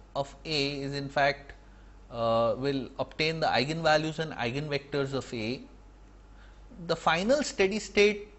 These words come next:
value of the states can be obtained by setting psi dot is equal to zero, in which case, of course, the steady state value of the fluxes are given by A's, A inverse B two, which is implemented in this program here.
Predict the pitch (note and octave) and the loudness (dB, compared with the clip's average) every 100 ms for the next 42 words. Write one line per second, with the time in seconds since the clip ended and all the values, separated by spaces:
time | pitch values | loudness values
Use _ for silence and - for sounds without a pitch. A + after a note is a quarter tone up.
0 | - D3+ D#3 F3 F3+ D#3+ D#3+ D#3+ - - | 2 6 6 4 0 4 2 2 -6 -18
1 | - - - - - - D3 - F3 D#3+ | -20 -20 -20 -20 -20 -8 -8 0 2 4
2 | D3 - - - - - - - - - | 0 -6 -8 -8 -14 -20 -20 -20 -20 -20
3 | - D#3+ F3 E3 D#3 - G3+ G#3+ G3+ F#3+ | -2 0 4 4 4 4 2 4 4 4
4 | F#3+ E3+ F#3 F#3+ G#2+ - - - D3 D3+ | 2 0 0 -4 -8 -14 -18 4 6 8
5 | F3 F#3 F3+ E3 E3 - D#3 D3 B2+ B2 | 8 8 6 -2 -6 -6 -6 -4 -2 0
6 | C#3 F3+ D#3+ D#3 D#3 - E3 E3 E3 - | 0 -2 -4 -6 -8 -4 -2 -2 -4 -4
7 | D#3+ D#3 D3+ - C#3+ E3+ F3 F#3+ F#3 F3 | -2 -2 -6 -4 -2 -2 0 0 4 4
8 | E3+ E3+ D#3+ D#3+ D3 C3+ E3+ E3 D3+ C#3+ | 4 0 0 -2 -2 -2 -4 -2 -2 -2
9 | C#3+ D3+ D3 C#3+ C3+ C#3 D3 D3 - - | -4 -2 2 2 2 -2 -4 -4 -8 -16
10 | - - - - - - - - - D3+ | -20 -20 -20 -20 -20 -20 -20 -18 -4 -2
11 | E3 D#3 D3+ D3+ F3+ F3+ - B2+ C#3 C3+ | 0 -2 2 8 8 8 -2 -2 0 0
12 | C#3+ C3+ D#3+ C#3 D3 C#3+ C3+ C#3 C3+ C3 | -2 -2 -6 -6 -6 -6 -4 -2 -2 -2
13 | C#3 C3+ B2+ B2 - - A2+ A#2+ A#2+ B2 | -4 -4 -6 -8 -10 -6 -4 -2 -2 -2
14 | C3 C#3 | -2 -2